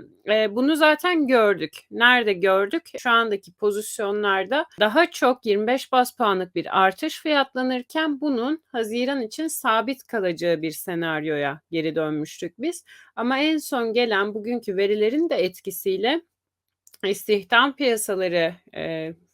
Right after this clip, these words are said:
fena gitmediği için biraz gevşeme olsa da tekrar bir miktar yirmi beş baz puanlık artışın fiyatlandığını görmüş olduk. Yani önümüz hala belirsiz. Diğer bir taraftan da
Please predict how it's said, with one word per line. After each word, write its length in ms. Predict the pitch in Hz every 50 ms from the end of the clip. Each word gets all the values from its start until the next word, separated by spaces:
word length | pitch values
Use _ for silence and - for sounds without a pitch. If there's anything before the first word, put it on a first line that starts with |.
| _ _ - _
fena 380 | - 180 170 185 214 247 285
gitmediği 640 | 277 262 247 247 - 196 185 175 156 156 160 156 143
için 400 | - - - - - 247 254 247 -
biraz 360 | 208 202 185 185 180 175 160
gevşeme 500 | 156 170 170 175 175 - - 190 190 196
olsa 360 | 196 175 160 175 - - 175
da 160 | 208 262 294 - - - - - _ _ _
tekrar 520 | - 370 359 370 - 262 220 226 226 214
bir 160 | 262 277 277
miktar 520 | 285 269 240 - - - - 190 190 233 262
yirmi 280 | 240 220 208 214 214
beş 240 | 226 247 240 - -
baz 240 | 214 190 185 - -
puanlık 420 | _ 180 170 165 165 165 160 -
artışın 720 | - 220 240 240 240 - - 180 - - - 220 247 285 294 - - _ _ _ _ _
fiyatlandığını 920 | _ 277 277 277 254 226 - - - 190 185 180 180 175 180 185 196 226 262
görmüş 520 | 247 240 214 196 190 180 185 175 - -
olduk. 360 | 202 190 214 226 320 - -
Yani 360 | 311 302 311 302 262 226 202 -
önümüz 540 | - 277 294 302 285 240 226 247 - -
hala 560 | - 330 294 285 277 240 208 214 240 247 214 202
belirsiz. 600 | 208 196 175 180 180 - - - 160 165 175 196
Diğer 300 | 247 277 320 339 349 302
bir 100 | 311 -
taraftan 680 | - 254 254 277 302 302 - _ - 226 190 160 156 151
da 240 | 151 156 185 240